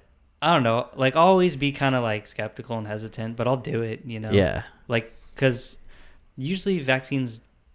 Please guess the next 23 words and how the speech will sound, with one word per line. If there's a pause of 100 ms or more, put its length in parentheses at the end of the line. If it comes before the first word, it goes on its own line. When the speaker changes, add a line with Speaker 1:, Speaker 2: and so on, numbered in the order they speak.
(120)
Speaker 1:
I
don't
know,
typically
don't
have
long-term (520)
Speaker 2:
Yeah, (120)
you
Speaker 1:
symptoms,
Speaker 2:
have
to
Speaker 1:
but
Speaker 2:
get,
like,
two
sh-,
you
have
to
get,
like,
two,